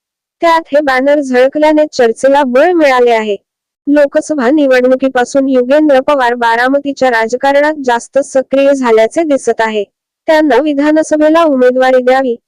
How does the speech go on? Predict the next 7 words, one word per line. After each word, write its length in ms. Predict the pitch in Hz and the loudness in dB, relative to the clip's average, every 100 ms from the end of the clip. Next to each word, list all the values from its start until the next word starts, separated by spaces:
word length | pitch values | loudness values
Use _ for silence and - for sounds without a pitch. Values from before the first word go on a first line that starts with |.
| _ _ | _ _
अशी 220 | 269 - 311 | -10 -2 0
मागणीही 560 | 233 220 233 269 311 | 0 0 0 0 0
कार्यकर्त्यांनी 800 | 302 247 233 233 254 277 294 311 320 | 0 0 0 0 0 0 0 -2 -2
शरद 320 | 262 247 269 | 0 0 0
पवारांकडे 600 | 262 240 240 254 254 277 | -2 0 0 -2 -2 0
केली 280 | 294 294 247 | 0 0 2
होती. 340 | 233 226 220 | 2 0 -2